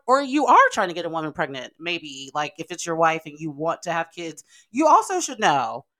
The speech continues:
what's going on in there so you can understand,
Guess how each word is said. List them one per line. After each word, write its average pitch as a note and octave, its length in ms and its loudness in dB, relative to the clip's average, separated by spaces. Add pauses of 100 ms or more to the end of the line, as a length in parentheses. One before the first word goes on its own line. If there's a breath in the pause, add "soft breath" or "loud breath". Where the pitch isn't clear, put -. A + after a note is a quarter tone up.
(260)
what's G#3 300 2
going F#3 280 4
on E3+ 220 8
in D3+ 100 -2
there C3 300 0
so F#3 160 -4
you F#3 120 -6
can F#3+ 120 -10
understand, D#3+ 760 -4